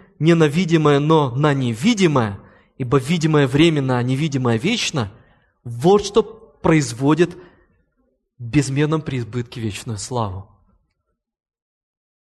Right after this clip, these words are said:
Когда я смотрю на Божию работу, когда я смотрю на Божию милость, когда я смотрю на Христову славу, а не на свои поражения или успехи, достоинства или отчаяние.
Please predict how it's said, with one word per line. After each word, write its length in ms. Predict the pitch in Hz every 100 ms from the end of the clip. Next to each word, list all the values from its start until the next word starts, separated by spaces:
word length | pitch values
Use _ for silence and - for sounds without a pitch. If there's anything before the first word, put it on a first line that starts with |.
| _ _ _
Когда 140 | - 151
я 80 | 147
смотрю 340 | 151 139 151
на 140 | 135
Божию 360 | 120 143 147 139
работу, 480 | 127 120 113 107 92 _ _ _ _
когда 180 | - 151
я 60 | 160
смотрю 340 | 160 160 160
на 140 | 147
Божию 360 | 127 151 147 147
милость, 520 | 139 127 95 - - _ _ _ _
когда 180 | - 170
я 60 | 165
смотрю 340 | 170 165 180
на 100 | 160
Христову 600 | - 147 - - 180 156
славу, 640 | - 147 135 117 98 _ _ _ _ _ _ _ _ _ _
а 120 | - 156
не 100 | 151
на 100 | 143
свои 320 | - 139 135
поражения 680 | 135 127 113 127 120 104 - _ _ -
или 160 | 120
успехи, 640 | 117 117 - 127 - 101 - _ -
достоинства 840 | 123 - 147 135 117 - 107 101 _ _ _ -
или 140 | 113
отчаяние. 640 | 107 - 127 127 113 98